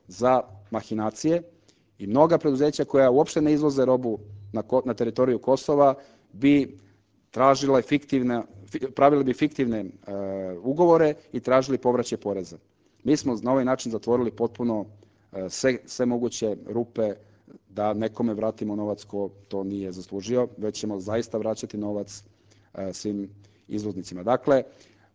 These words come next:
doneli smo takvu uredbu da se pod izvozom robe i u Crnu Goru i na Kosovu, potpuno it-, isti tretman,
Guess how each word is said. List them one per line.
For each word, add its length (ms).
doneli 300
smo 140
takvu 360
uredbu 400
da 220
se 280
pod 340
izvozom 580
robe 360
i 100
u 60
Crnu 240
Goru 180
i 20
na 80
Kosovu, 340
potpuno 340
it-, 180
isti 240
tretman, 440